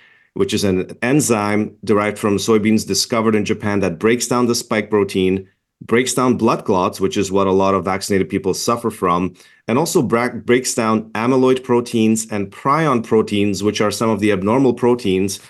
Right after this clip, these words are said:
that are found in the sequence of the vaccine, the spike protein sequence, the M R N A sequence,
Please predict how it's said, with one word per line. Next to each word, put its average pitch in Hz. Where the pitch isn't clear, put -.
that 101
are 95
found 165
in 123
the 98
sequence 107
of 98
the 92
vaccine, 92
the 92
spike 135
protein 98
sequence, 92
the 92
M 107
R 95
N 95
A 120
sequence, 107